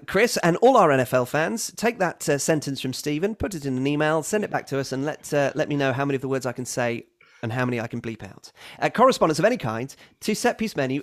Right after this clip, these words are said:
at gmail dot com. So to our subject this week, which, like so many excellent suggestions that aren't mine and don't relate to the N F L, comes from a listener. This is Brendan Greer.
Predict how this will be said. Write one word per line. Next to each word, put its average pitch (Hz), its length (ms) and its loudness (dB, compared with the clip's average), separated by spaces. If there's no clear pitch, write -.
at 147 160 -4
gmail 123 400 -2
dot - 220 -2
com. 143 240 2
So 269 180 8
to 247 140 2
our 220 80 6
subject 165 380 0
this 135 140 -4
week, 117 180 -4
which, 262 200 0
like 247 200 2
so 285 200 6
many 233 160 6
excellent 175 360 0
suggestions 147 460 -2
that - 120 -4
aren't 208 220 2
mine 139 240 0
and 180 80 0
don't 180 160 2
relate 135 220 0
to 139 80 -8
the 135 100 0
N 123 60 0
F 120 120 -6
L, 143 260 2
comes 320 220 2
from 330 100 2
a 330 80 6
listener. 247 440 0
This 277 240 2
is 247 200 0
Brendan 214 680 2
Greer. 147 480 -2